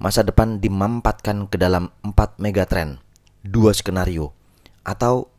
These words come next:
malah satu hal. Dan itulah kenapa kita mengatakan hal-hal seperti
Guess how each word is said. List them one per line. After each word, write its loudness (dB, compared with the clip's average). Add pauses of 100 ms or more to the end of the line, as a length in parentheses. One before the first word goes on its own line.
(140)
malah 0 (180)
satu -2
hal. -2 (400)
Dan 0 (240)
itulah 2
kenapa 0
kita -4
mengatakan -2
hal-hal 0
seperti -2